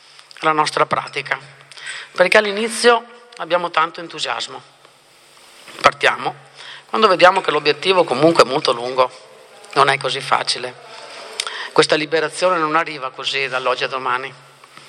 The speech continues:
ci vogliono delle condizioni affinché avvenga. Quindi vediamo che il percorso diventa lungo e ci riposiamo, ci rilassiamo, diventiamo anche un po' compiacenti di quello che stiamo facendo.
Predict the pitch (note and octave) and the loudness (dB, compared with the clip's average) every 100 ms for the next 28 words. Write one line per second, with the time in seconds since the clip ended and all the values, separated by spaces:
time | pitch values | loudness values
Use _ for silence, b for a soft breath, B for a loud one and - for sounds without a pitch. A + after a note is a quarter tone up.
0 | - - C3 C3 C#3+ C3+ C3 C3+ C3+ C#3 | -4 -2 2 2 2 0 -2 -6 -8 -8
1 | C#3 B2+ B2+ B2+ C3 B2+ C3+ C3 B2+ B2+ | -4 0 0 -2 -6 -2 -2 -2 -6 -8
2 | C3 - - B B B B B B B | -12 -12 -20 B B B B B B B
3 | G3 F#3+ E3+ G3+ G#3 E3+ D3+ D#3+ C#3+ G3 | 2 4 2 0 0 -4 -2 -4 -2 -2
4 | G3 D#3 D3+ E3+ E3+ G3+ D#3 D#3 F3+ G#3 | -2 -4 -6 -6 -4 -6 -6 -6 -4 -2
5 | - F3 F#3 F3+ _ _ _ B B B | -2 -2 -8 -10 _ _ _ B B B
6 | B B B B B - - - - - | B B B B B -8 -8 -10 -10 -12
7 | - - F3+ E3+ D#3 D#3 A#2+ - C#3 C#3+ | -12 0 2 4 4 2 2 -2 -2 0
8 | C#3+ C#3+ - - G#2 A#2+ B2+ B B B | 2 2 2 0 -4 -8 -14 B B B
9 | B B _ - C3+ C#3 C#3+ D3+ C#3+ D3+ | B B _ -8 -2 0 2 2 2 0
10 | D3 D#3+ D3+ D#3 D#3 D#3 D3+ D#3 - B2+ | -2 -4 2 2 2 -4 -2 -2 -2 -4
11 | A#2+ B2+ B2 B2+ B2+ B2+ B2+ B2+ B2+ - | -8 -8 -6 -4 -6 -6 -8 -8 -6 -4
12 | C3 C3 B2+ | -4 -6 -10